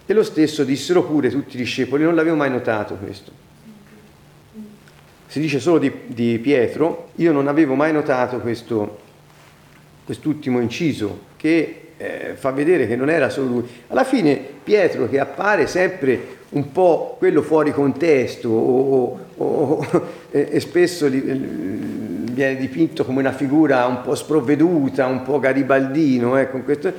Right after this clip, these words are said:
in realtà forse era l'unico che parlava, o che almeno parlava per primo.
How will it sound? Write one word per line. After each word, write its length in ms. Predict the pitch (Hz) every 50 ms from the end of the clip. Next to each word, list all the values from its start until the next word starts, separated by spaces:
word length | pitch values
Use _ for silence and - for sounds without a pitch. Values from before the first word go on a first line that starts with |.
| - - - - - - - - -
in 180 | - - 269 254
realtà 640 | - 262 254 226 - - 233 247 262 269 247 196 -
forse 360 | - 214 240 247 247 - 185
era 140 | 180 170 160
l'unico 500 | 156 170 190 220 247 240 175 135 139 135
che 80 | 127 127
parlava, 760 | - - 123 117 117 131 143 135 120 110 101 104 101 - - - - - - _ _ - - - - - - - -
o 120 | 151 147
che 120 | 151 196
almeno 320 | 185 180 175 196 226 226 -
parlava 400 | - 131 123 123 120 117 120 98
per 140 | 110 110 107
primo. 580 | - - 123 127 120 107 104 - - - -